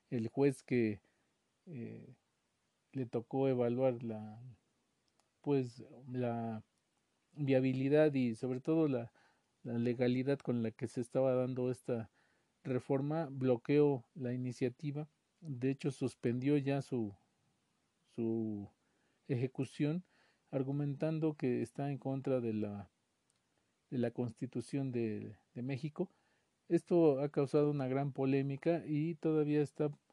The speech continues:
por evaluarse su desarrollo y su aplicación, porque el presidente Andrés Manuel también está buscando defender su postura,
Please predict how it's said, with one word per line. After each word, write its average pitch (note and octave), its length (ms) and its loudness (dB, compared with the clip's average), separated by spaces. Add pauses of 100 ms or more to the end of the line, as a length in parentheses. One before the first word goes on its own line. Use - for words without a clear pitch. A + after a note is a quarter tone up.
(180)
por B2+ 180 -2
evaluarse C3 680 2 (920)
su A#2+ 500 0 (720)
desarrollo C#3+ 680 4
y B2+ 160 4
su A#2 400 0
aplicación, B2+ 580 0
porque B2 520 0 (920)
el B2 220 0
presidente C3+ 640 0
Andrés A#2+ 280 0
Manuel B2+ 340 -2
también C3 360 -2
está B2+ 560 -4 (720)
buscando C#3 720 -2
defender B2 560 0
su B2 180 -6
postura, C#3+ 640 -2